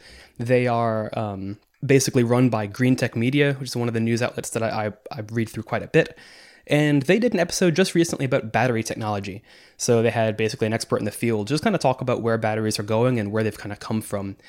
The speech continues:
So you just wanna plug that. It's about a forty odd minute episode. So if you're kind of into that sort of deep dive,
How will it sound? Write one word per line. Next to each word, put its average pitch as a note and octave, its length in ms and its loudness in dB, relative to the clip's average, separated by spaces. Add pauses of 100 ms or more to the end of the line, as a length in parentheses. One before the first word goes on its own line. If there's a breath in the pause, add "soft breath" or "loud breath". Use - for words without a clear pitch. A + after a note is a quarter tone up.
(320 loud breath)
So A3 480 2
you D4+ 120 0
just A3+ 100 4
wanna F3 140 4
plug A#2+ 240 0
that. A#2 160 2
It's - 100 -4
about C#3+ 220 4
a C3 40 4
forty B2 360 2
odd A#2+ 160 2
minute A#2+ 220 -2
episode. C3+ 440 0
So G#2 220 -6
if - 100 -14
you're A#2 60 -6
kind A#2 120 -4
of G#2+ 80 -4
into A#2+ 220 -2
that A2+ 200 -4
sort A2+ 140 -2
of G#2 80 -4
deep A2 200 -6
dive, A2 400 -2